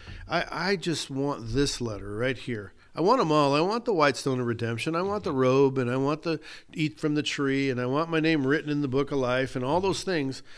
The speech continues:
But man, this, this one here, to be here on earth as a church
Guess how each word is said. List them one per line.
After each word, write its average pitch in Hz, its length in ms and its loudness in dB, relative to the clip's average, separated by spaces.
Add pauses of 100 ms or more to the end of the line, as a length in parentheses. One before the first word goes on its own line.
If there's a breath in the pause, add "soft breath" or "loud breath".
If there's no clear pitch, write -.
(240 loud breath)
But 123 140 -6
man, 139 280 0
this, 160 220 2
this 139 380 0
one 147 160 0
here, 120 380 0 (320 loud breath)
to 143 100 0
be 160 220 2
here 160 280 4
on 147 280 0
earth 151 480 0
as 139 180 -2
a 127 60 -2
church 160 420 -2